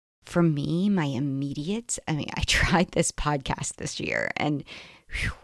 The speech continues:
what an adventure and a scary moment and just a stab in the dark this has been,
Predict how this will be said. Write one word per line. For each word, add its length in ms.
what 140
an 120
adventure 800
and 140
a 80
scary 460
moment 560
and 260
just 340
a 40
stab 500
in 100
the 100
dark 400
this 220
has 140
been, 400